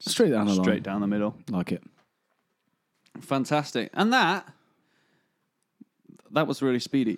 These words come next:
Speaker 1: I thought.
Speaker 2: That was, yeah, that was really
Speaker 1: But
Speaker 2: quite
Speaker 1: that was
Speaker 2: quick.
Speaker 1: our review
Speaker 2: Yeah.
Speaker 1: of Two Atoms in a Molecule. Uh, last week we did Sledgehammer, Pokemon,
Speaker 2: And
Speaker 1: and
Speaker 2: nineteen seventy-five Change Your Heart.
Speaker 1: Change Your Heart that Zoe suggested. And the other two were actually sent in from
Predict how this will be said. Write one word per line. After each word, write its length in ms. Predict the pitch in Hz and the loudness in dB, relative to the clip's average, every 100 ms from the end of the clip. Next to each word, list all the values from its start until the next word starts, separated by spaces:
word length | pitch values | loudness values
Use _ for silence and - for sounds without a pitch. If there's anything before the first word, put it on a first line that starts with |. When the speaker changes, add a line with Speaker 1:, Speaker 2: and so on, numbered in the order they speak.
| - | 0
Speaker 1:
I 120 | 123 | -2
thought. 340 | - 104 113 - _ | 0 0 0 -2 _
Speaker 2:
That 140 | 147 123 | 4 4
was, 180 | 117 | 4
yeah, 120 | 185 156 | 6 6
that 80 | 160 | 6
was 140 | 143 | 6
really 100 | 156 | 4
Speaker 1:
But 100 | 139 | 4
Speaker 2:
quite 100 | 165 | 4
Speaker 1:
that 100 | - | 4
was 100 | 165 | 4
Speaker 2:
quick. 80 | 165 | 4
Speaker 1:
our 80 | 160 | 2
review 380 | 139 185 117 95 - _ _ - | 2 0 0 -4 -12 _ _ 0
Speaker 2:
Yeah. 140 | 208 | 2
Speaker 1:
of 160 | 131 - | 2 2
Two 100 | 151 | -2
Atoms 220 | 123 127 | 0 0
in 80 | 123 | 2
a 20 | |
Molecule. 480 | 123 110 90 110 123 _ - - - - - - _ | 2 0 -4 -8 -8 _ -20 -20 -20 -20 -20 -20 _
Uh, 640 | 139 143 139 139 139 139 - _ _ | 2 4 4 4 2 0 -4 _ _
last 300 | 143 180 - | 0 2 2
week 180 | 135 - | -2 0
we 80 | 123 | 0
did 400 | 120 117 110 - - | 2 2 2 -4 -10
Sledgehammer, 760 | - 135 123 - 113 104 104 - _ _ | -2 0 0 0 0 0 -2 -8 _ _
Pokemon, 720 | - 151 139 120 107 104 117 135 _ _ _ _ _ _ | 0 0 0 -2 -2 -2 -4 -6 _ _ _ _ _ _
Speaker 2:
And 480 | 117 120 101 123 - | 0 2 4 4 4
Speaker 1:
and 60 | 107 | 4
Speaker 2:
nineteen 360 | 113 110 110 - | 4 4 2 0
seventy-five 520 | 113 98 - 98 95 | 0 2 2 0 0
Change 280 | - 98 92 | 0 0 0
Your 80 | 92 | -2
Heart. 180 | 95 | -2
Speaker 1:
Change 160 | 104 104 | -2 -4
Your 80 | 101 | -4
Heart 280 | 107 104 - _ _ _ - | -6 -6 -10 _ _ _ -8
that 120 | - | -6
Zoe 260 | 110 104 95 | -2 -2 -2
suggested. 500 | - 95 - 101 - - - _ | -8 -12 -10 -12 -14 -20 -20 _
And 300 | 120 120 117 | 0 2 4
the 80 | 127 | 4
other 140 | 160 | 4
two 300 | 156 - 101 107 | 0 0 2 2
were 80 | |
actually 240 | 123 - 127 | 0 -2 -4
sent 320 | - 147 - | 0 0 0
in 240 | 123 123 104 | 0 0 -2
from 600 | - - 143 135 131 123 | -8 0 2 4 2 0